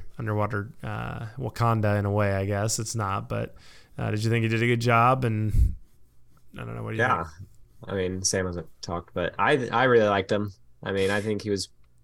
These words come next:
Speaker 2: I mean, again, like, there's a lot of weaker villains in M C U, and I thought he was not at the front of the pack, but I thought he was definitely a pretty solid M C U villain. I mean, he was a little bit different.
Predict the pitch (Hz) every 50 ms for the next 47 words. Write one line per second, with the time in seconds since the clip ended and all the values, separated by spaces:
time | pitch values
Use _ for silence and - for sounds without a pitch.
0 | - - 113 117 117 113 110 - - 139 131 127 117 113 117 120 147 151 151 131
1 | 123 120 120 110 107 104 110 110 113 95 104 104 98 95 92 90 98 92 90 -
2 | - 90 90 87 90 95 95 92 98 92 87 - - 107 104 95 92 85 82 -
3 | - - - _ - - - - - _ _ _ _ _ _ - 101 98 95 90
4 | 87 87 82 87 82 - - - 117 117 120 127 117 139 135 131 127 - - 107
5 | 98 95 87 98 92 82 92 92 87 85 80 80 - 98 90 87 - 87 85 82
6 | 82 82 82 92 - 87 - - 98 90 80 - - 87 80 78 78 78 78 -
7 | - 80 78 78 73 80 80 78 78 78 80 78 80 82 - - 92 90 87 82
8 | 80 80 80 82 85 78 82 87 87 92 85 87 - 92 85 - - 90 87 87